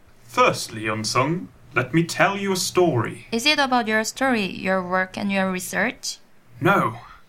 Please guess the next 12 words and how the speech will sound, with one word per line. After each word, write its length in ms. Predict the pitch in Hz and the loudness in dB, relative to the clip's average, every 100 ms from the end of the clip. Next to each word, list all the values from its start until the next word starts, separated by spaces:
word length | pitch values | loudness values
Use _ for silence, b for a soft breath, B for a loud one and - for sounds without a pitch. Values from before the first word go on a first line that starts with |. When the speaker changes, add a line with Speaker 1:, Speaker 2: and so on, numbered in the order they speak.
| - - | -20 -6
Speaker 1:
but 180 | 156 165 | -2 0
it 100 | 165 | 2
will 120 | 180 | 2
be 100 | 175 | 2
helpful 500 | - 226 226 - 147 | 2 2 0 -4 -6
to 180 | 147 156 | -2 -4
your 320 | 147 151 127 | -2 -2 -2
P 180 | - 190 | -4 0
H 260 | 202 - - | 0 0 -2
D 140 | 180 | 0
search 420 | 175 165 170 - | 2 2 2 0
nonetheless. 840 | 156 175 180 175 113 101 - - | 2 2 4 4 4 0 -6 -12